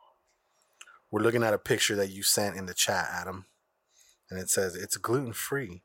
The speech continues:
And then Ben wrote, "This is what I need in my life." And I'm writing,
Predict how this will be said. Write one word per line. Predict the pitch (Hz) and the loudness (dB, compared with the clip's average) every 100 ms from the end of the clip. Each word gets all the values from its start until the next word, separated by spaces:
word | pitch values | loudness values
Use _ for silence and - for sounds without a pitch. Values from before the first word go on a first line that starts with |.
| _ _ - | _ _ -8
And | 92 | 0
then | 95 95 | 0 2
Ben | 101 98 | 2 2
wrote, | 98 95 - 101 | 2 0 -2 -2
"This | 143 - | 2 2
is | 135 | 2
what | 98 95 | 2 2
I | 98 | 2
need | 101 113 | -2 -4
in | 92 | -4
my | 85 | -6
life." | 82 78 80 - - _ _ _ - - - - - | -6 -8 -8 -14 -16 _ _ _ -20 -20 -20 -12 -8
And | 90 | -4
I'm | 85 110 120 | 0 4 4
writing, | 95 87 92 101 | 2 0 -4 -6